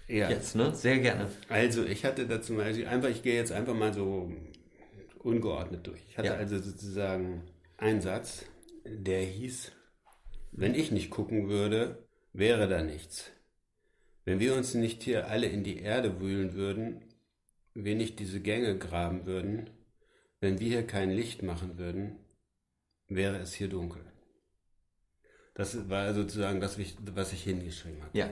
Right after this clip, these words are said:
Speaker 1: Dann ist mir beim Lesen aufgefallen, naja, diese, diese ganzen Konjunktive,
Speaker 2: Mhm.
Speaker 1: die sind natürlich immer das,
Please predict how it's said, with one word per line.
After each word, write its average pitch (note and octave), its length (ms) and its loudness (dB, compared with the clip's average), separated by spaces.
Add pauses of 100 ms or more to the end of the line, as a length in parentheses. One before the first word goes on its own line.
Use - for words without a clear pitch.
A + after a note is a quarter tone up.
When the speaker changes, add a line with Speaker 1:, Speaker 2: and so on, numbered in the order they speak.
(600)
Speaker 1:
Dann A2 320 0
ist A#2+ 160 -2
mir A#2+ 160 4
beim G#2+ 560 2
Lesen A#2+ 320 4
aufgefallen, A2+ 400 0
naja, G#2 320 2
diese, F#2 360 -4
diese F2+ 260 -4
ganzen G2+ 340 0
Konjunktive, A2+ 960 -2 (200)
Speaker 2:
Mhm. A2+ 360 2 (960)
Speaker 1:
die G#2 80 0
sind G2+ 240 0
natürlich G2 400 0
immer F2+ 400 -4
das, F2 200 -6